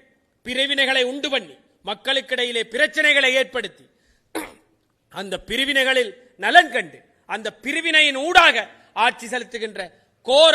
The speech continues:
நிகழ்வு மட்டுமே இந்த உலகில், இந்த இலங்கையில் இடம்பெற்றுக் கொண்டிருக்கின்றது. குறிப்பாக எங்களுடைய சகோதர இனமான முஸ்லிம் இனம் இரண்டாயிரத்தி பத்தொன்பது ஈஸ்டர் தாக்குதலுக்கு பின்னர் இந்த நாட்டில் தீவிரவாதிகளாக சித்தரிக்கப்பட்டார்கள்.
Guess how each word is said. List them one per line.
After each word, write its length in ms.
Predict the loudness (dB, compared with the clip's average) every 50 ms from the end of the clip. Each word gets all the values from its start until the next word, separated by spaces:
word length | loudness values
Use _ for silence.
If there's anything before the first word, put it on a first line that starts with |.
| 2
நிகழ்வு 340 | 0 -2 -2 -2 -2 -2 -4
மட்டுமே 380 | -4 -6 -6 -6 -6 -8 -8 -8 -10 -16 _ _ _ _ _
இந்த 140 | -16 -14 -12 -10
உலகில், 320 | -10 -10 -10 -12 -14 -16
இந்த 200 | -18 -10 -6 -4 -4 -4 -6 -6
இலங்கையில் 460 | -6 -6 -6 -6 -6 -6 -8 -8 -12 -18 _ _ _
இடம்பெற்றுக் 440 | -14 -12 -12 -10 -12 -14 -16 -16 -18
கொண்டிருக்கின்றது. 460 | -18 -20 -20 -20 -20 _ _ _ _ _ _ _ _ _ _ -8
குறிப்பாக 420 | -6 -6 -4 0 0 2 2 2 -2 -6 -8 -14 _ _ _ _
எங்களுடைய 340 | -14 -12 -10 -8 -8 -8 -8 -6
சகோதர 440 | -6 -6 -4 -2 -2 -2 -2 -2 -4 -4
இனமான 360 | -4 -4 -4 -4 -6 -6 -6 -8 -10 -14 _ _ _ _ -14
முஸ்லிம் 400 | -12 -12 -8 -4 -4 -4 -2 -2 -4
இனம் 200 | -4 -6 -6 -10 _ _ _ _ _ _ _ _ _ -4
இரண்டாயிரத்தி 680 | -4 -2 2 4 4 4 4 0 -4 -8 -14 -16 -16 -16 -18 _ _ _ _ _ _ _ _ _ _
பத்தொன்பது 540 | -8 -8 -4 -2 -4 -2 -2 -4 -6 -6 -6 -8 -10
ஈஸ்டர் 400 | -10 -10 -6 -6 -6 -6 -4 -2
தாக்குதலுக்கு 520 | -4 -4 -2 -4 -6 -8 -8 -8 -10 -12 -14
பின்னர் 340 | -14 -12 -10 -10 -10 -10 -14 _ _ _ _ _ _ _ _ _ _ _ _ _
இந்த 140 | -16 -10 -6
நாட்டில் 400 | -4 -4 -4 -4 -6 -10 -12 -14 -16 _ _ _ _ _ _ _ _ -8
தீவிரவாதிகளாக 840 | -6 -4 -4 -4 -2 -2 0 0 0 -2 -2 -4 -4 -4 -4 -4 -6
சித்தரிக்கப்பட்டார்கள். 880 | -12 -12 -8 -8 -8 -8 -10 -12 -14 -14 -14 -14 -16 -16 -16 -20 -20